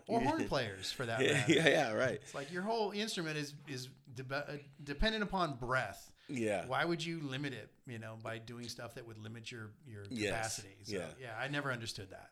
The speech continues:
Speaker 2: And then if you wanna look at a, a positive one, I mean, I will go to Christina because, um, she is one who can hammer her voice,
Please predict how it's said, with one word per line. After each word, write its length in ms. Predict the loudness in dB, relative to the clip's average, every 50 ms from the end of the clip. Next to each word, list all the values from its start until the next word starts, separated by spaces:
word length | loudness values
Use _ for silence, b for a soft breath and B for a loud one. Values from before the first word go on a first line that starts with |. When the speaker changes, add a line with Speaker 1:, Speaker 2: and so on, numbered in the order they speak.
| _ -8 -2
Speaker 2:
And 120 | 0 4 6
then 120 | 6 6
if 160 | 6 6 6
you 100 | 6 6
wanna 260 | 8 8 6 6 8 8
look 200 | 8 6 6 6
at 120 | 4 6
a, 340 | 6 4 4 4 2 2 2
a 40 | 2
positive 560 | 4 6 6 8 6 6 2 0 -2 -2 -2
one, 220 | -4 -4 -4 -4 -2
I 120 | 0 0
mean, 280 | 2 4 4 4 2 2
I 200 | 2 4 4 6
will 160 | 6 4 2
go 240 | 2 2 2 2 0
to 80 | -2 -4
Christina 500 | -4 -4 -4 -2 -2 -2 -2 -2 -2 -2
because, 560 | -2 -4 -4 -2 -2 -2 -2 -2 -2 -4 -4 -4
um, 400 | -4 -4 -4 -4 -6 -6 -8 -10 -14 B B B B B
she 640 | B 6 6 6 8 6 4 2 2 0 -2 -4 -6 -10 -16 _ _ _ _ _ _ _ _ _ _ 2
is 260 | 2 4 4 4 2
one 360 | 2 2 2 2 2 2 0 -2
who 140 | -2 -4 -4
can 180 | -4 -4 -6 -8
hammer 480 | -8 -10 -8 -4 -2 -2 0 0 -2 -2
her 180 | 0 -2 -2 -2
voice, 580 | -2 0 0 2 2 2 0 0 -2 -2 -4